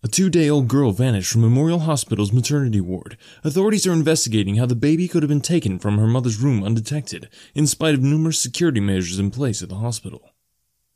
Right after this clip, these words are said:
A nervous hospital official flashes onto the screen, insisting that the hospital security is state-of-the-art. By the sweat glistening on his forehead, I'd guess he's in pretty big trouble.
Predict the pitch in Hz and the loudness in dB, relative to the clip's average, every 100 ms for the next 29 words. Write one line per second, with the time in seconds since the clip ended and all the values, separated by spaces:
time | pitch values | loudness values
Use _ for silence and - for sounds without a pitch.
0 | - 117 127 110 - 131 113 113 101 98 | 0 4 4 2 0 -4 -2 -2 0 -2
1 | - 135 101 - 123 110 98 107 98 - | -2 -2 -2 -4 -2 -2 -2 -4 -4 -6
2 | - - 117 92 87 - 107 104 147 113 | -8 -2 -2 -2 -6 -6 -2 0 0 0
3 | 95 90 95 110 104 107 95 101 - 139 | -2 -2 -2 -2 -2 -2 -2 -4 -2 0
4 | 110 85 82 - 123 98 90 110 113 - | 0 -2 -8 -4 -2 -2 -2 -4 -4 -8
5 | _ _ _ _ - 101 101 139 139 107 | _ _ _ _ -6 -2 -2 0 0 2
6 | 113 117 107 101 92 87 131 113 90 80 | 0 2 2 2 0 -2 -2 0 -2 -10
7 | - - 101 113 107 107 104 98 127 120 | -16 -6 -2 2 2 2 0 0 0 0
8 | 98 87 - 117 - | 0 -2 -2 -2 -2